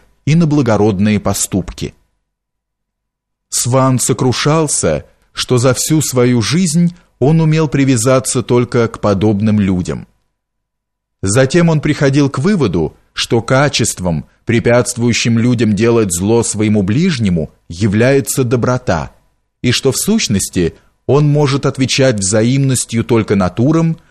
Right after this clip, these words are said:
подобным его собственной, каковой была в отношении сердечности натура господина де Шарлюз. Одна мысль причинить Свану такое огорчение возмутила бы его.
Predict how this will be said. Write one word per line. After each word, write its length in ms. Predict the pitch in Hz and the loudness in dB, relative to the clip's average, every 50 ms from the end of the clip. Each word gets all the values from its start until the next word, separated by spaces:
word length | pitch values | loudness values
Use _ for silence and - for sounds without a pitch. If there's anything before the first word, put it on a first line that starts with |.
| _ _ - | _ _ -2
подобным 520 | 110 107 104 123 143 151 147 143 143 139 | 0 0 2 2 2 2 2 2 0 0
его 260 | 123 127 131 143 156 | 0 0 0 0 0
собственной, 840 | - - - 175 165 135 - - - - 92 90 82 78 71 57 - _ _ _ _ _ _ _ - | -2 -2 -2 0 0 0 0 -4 -6 -4 -2 -2 -2 -2 -4 -6 -10 _ _ _ _ _ _ _ -6
каковой 440 | - 104 98 107 101 104 120 120 | -4 -2 0 0 2 2 2 2
была 260 | 101 110 113 113 113 107 | 2 2 2 2 2 2
в 60 | 113 | 0
отношении 600 | 104 - 107 104 - - 113 107 101 104 101 101 | 0 -2 -2 -2 -2 0 0 0 0 0 0 0
сердечности 1040 | - - 101 95 85 76 95 117 139 - - - 147 135 - - - 139 131 127 - _ _ _ | -2 -2 -2 -2 -2 -2 -2 -2 -2 -2 -2 -4 -4 -4 -4 -4 -2 -2 -2 -4 -4 _ _ _
натура 520 | - 95 101 101 101 - 120 139 147 143 117 | -2 0 0 0 0 0 0 2 2 2 0
господина 560 | 110 117 - - 101 98 92 104 101 101 98 | 0 -2 -2 0 -2 0 0 2 2 2 2
де 120 | 90 101 | 2 0
Шарлюз. 760 | - - - 101 98 98 90 85 76 - - - - - - _ _ _ _ _ _ _ _ _ _ _ _ _ _ _ _ _ _ _ _ _ _ _ _ _ _ _ - | 0 0 -2 -2 -2 0 -2 -2 -4 -6 -8 -12 -12 -12 -16 _ _ _ _ _ _ _ _ _ _ _ _ _ _ _ _ _ _ _ _ _ _ _ _ _ _ _ -4
Одна 440 | 110 120 127 123 131 147 147 151 151 | -2 0 0 2 0 2 2 2 2
мысль 500 | 151 156 160 160 147 - - 139 117 98 | 2 2 2 0 0 0 0 0 -2 0
причинить 600 | - 107 120 - - 131 127 131 135 123 - - | 0 -2 -2 -2 -2 -2 -2 0 -2 -2 -2 -4
Свану 440 | - 101 98 117 123 127 127 120 107 | -6 -2 0 2 2 2 2 0 0
такое 400 | 113 104 - 123 117 117 110 107 | -2 -2 0 2 2 4 4 2
огорчение 840 | 101 104 104 104 - - - 131 151 175 185 156 117 92 87 82 | 2 2 0 -2 -2 -4 -2 0 0 2 2 2 0 0 0 0
возмутила 680 | 85 120 120 110 131 143 131 - - 190 202 170 107 92 | 0 0 0 0 0 -2 -2 -2 -2 0 0 2 2 0
бы 140 | 78 87 87 | 0 0 0
его. 460 | 87 87 76 87 85 69 57 - _ | -2 -2 -2 -2 -2 -2 -4 -6 _